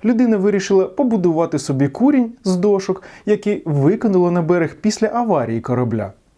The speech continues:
Але одного разу, повернувшись на берег після пошуків їжі, вона побачила, що її курінь охоплений полум'ям. Дим стовпом підіймався до неба. Найстрашніше, що разом з куренем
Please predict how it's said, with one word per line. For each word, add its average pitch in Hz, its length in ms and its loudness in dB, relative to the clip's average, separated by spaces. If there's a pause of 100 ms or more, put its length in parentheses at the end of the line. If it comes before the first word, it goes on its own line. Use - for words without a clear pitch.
(220)
Але 196 260 0
одного 127 480 0
разу, 156 440 -2 (140)
повернувшись 180 640 0
на 160 80 0
берег 127 320 -2
після 135 340 -2
пошуків 127 760 -2
їжі, 214 420 2 (260)
вона 247 260 2
побачила, 208 600 0
що 165 200 -2
її 175 260 2
курінь 202 420 0 (220)
охоплений 202 560 0
полум'ям. 139 800 0 (280)
Дим 143 500 0 (220)
стовпом 156 1000 -2
підіймався 120 880 0 (220)
до 117 240 0
неба. 101 460 -6 (440)
Найстрашніше, 156 920 0 (180)
що - 260 0
разом 139 340 0
з - 80 -10
куренем 175 460 0